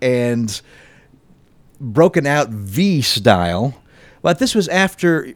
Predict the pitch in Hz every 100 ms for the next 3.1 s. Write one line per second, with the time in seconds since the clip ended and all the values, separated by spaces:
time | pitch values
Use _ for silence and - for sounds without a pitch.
0 | - 147 139 135 127 123 - 170 165 151
1 | 127 127 139 135 120 113 165 240 208 165
2 | 175 - _ _ _ - 127 139 131 131
3 | 127